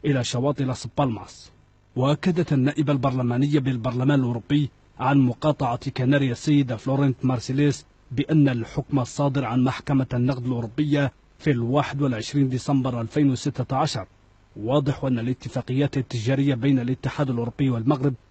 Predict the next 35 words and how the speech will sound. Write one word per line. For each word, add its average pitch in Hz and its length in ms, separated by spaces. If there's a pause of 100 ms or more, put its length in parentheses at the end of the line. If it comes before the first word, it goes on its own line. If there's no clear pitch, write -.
(220)
لا 127 140 (100)
تقبل 135 320
التطبيق 127 480
على 127 140
الصحراء 135 440
الغربية، 123 520 (440)
وليس 127 340
من 127 200
حق - 360
أي 143 280
كان 143 240 (220)
أن 147 160
يمس 143 320
من 139 60
ثروات 139 440
الشعب 131 300
الصحراوي 127 580 (260)
دون 143 240
موافقة 127 640
الشعب 120 320
الصحراوي. 123 560 (500)
وأضافت 139 580
النائبة 131 400
فلورنت 143 480
مارسيليس 123 640 (320)
أن 143 160
الباخرة 123 600
كي 131 320
باي 143 360 (300)
تحمل 147 360
حمولة 139 360 (240)
كبيرة 139 320
من 127 140
زيت 143 260
السمك 123 380